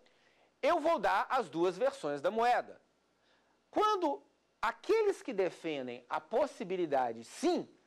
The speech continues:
de um bloqueio ou de uma interrupção de um determinado tipo de aplicação de comunicação de mensagens, defende que aquela empresa, ao não respeitar, ao não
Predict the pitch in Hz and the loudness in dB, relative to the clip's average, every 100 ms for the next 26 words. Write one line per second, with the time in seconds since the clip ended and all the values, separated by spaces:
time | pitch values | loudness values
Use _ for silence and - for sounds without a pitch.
0 | _ 139 208 185 170 147 - 196 151 110 | _ -4 0 2 2 0 2 2 2 -2
1 | - _ 190 185 151 226 233 220 - 339 | -14 _ 0 2 0 -2 -2 -4 -4 -4
2 | 370 359 285 190 185 185 - 180 160 127 | -2 -4 -4 -2 -4 -8 -10 -4 -2 -4
3 | - _ _ - 180 165 160 156 143 143 | -10 _ _ -8 -2 -2 -2 -4 -2 -2
4 | 147 139 113 - _ - 196 143 147 143 | -2 -2 -4 -12 _ -10 -8 -4 -4 -4
5 | 156 139 131 - 151 143 _ _ 131 208 | -4 -4 -4 -2 -4 -4 _ _ -10 -4
6 | 247 208 190 170 156 - 143 123 113 101 | -2 -2 -4 -4 -4 -6 -8 -8 -12 -6
7 | 147 180 190 120 - _ _ _ _ _ | -2 0 0 -4 -16 _ _ _ _ _
8 | 135 240 - 208 214 214 269 214 208 208 | 0 0 0 0 0 -4 -10 -2 0 0
9 | 254 277 202 - 175 247 208 131 - _ | -2 -4 -6 -2 2 2 2 -2 -8 _
10 | _ _ - 196 185 190 269 349 339 262 | _ _ -2 -2 -2 0 2 2 2 0
11 | 285 - 247 233 - 139 107 - _ _ | -2 -2 -2 -2 -2 -4 -4 -10 _ _
12 | - - 165 180 185 208 269 320 | -20 -4 -2 -2 -2 0 2 2